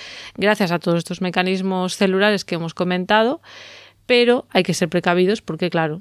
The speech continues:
no todo lo que se encuentra en animales siempre ocurre en humanos, no igual, puede haber diferencias. Y luego, por último, también se ha propuesto que los efectos neurocognitivos de los flavonoides también podrían deberse a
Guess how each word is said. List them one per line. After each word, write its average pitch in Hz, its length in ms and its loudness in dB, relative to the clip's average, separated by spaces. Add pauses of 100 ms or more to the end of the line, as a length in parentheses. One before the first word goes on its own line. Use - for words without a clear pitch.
no 175 180 0
todo 175 200 2
lo 165 100 2
que 170 60 -2
se 165 80 -4
encuentra 170 720 2
en 175 80 -2
animales 185 540 2
siempre 175 680 0
ocurre 175 600 -2 (100)
en 180 160 -2
humanos, 196 600 0 (100)
no 175 240 -2
igual, 202 540 0 (320)
puede 175 160 2
haber 165 200 2
diferencias. 180 800 -2 (840)
Y 202 100 4
luego, 214 220 4
por 226 200 4
último, 240 480 0
también 185 240 2
se - 80 0
ha - 60 4
propuesto 208 500 2
que 175 100 0
los 170 140 -2
efectos 180 480 -2
neurocognitivos 190 880 0
de 170 40 0
los 165 140 -2
flavonoides 226 600 2
también 185 340 0
podrían 190 300 2
deberse 196 580 0
a 185 240 2